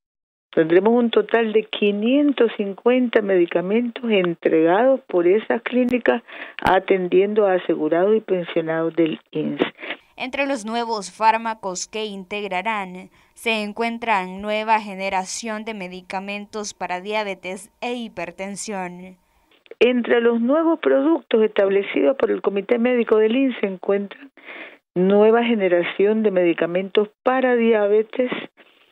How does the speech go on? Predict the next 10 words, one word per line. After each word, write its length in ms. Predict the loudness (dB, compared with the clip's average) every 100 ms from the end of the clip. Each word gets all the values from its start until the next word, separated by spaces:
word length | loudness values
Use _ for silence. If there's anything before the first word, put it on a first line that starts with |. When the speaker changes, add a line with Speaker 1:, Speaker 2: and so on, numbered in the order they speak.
| _ _ 2
Speaker 1:
hipertensión, 1200 | 4 4 2 0 0 0 0 2 2 4 2 -2 -8
reumatología, 1300 | 0 4 4 2 0 0 0 2 0 0 0 2 0 0
antibióticos, 1000 | 0 2 2 4 6 4 2 -4 0 0
antivirales, 840 | 0 -4 0 2 4 4 2 0
analgésicos, 1040 | -2 -4 -6 0 2 2 0 -2 0 0 0 -8 -8 -8 -4
medicamentos 880 | 2 2 2 0 -2 0 -2 0 -2 2
para 260 | 0 2 0
gastroenterología, 1400 | 0 0 0 0 0 0 0 0 0 -2 -2 2 4 2 0 _
neumología, 840 | 0 2 4 2 0 0 2 4 2
obstetricia, 880 | 0 0 0 0 0 0 2 0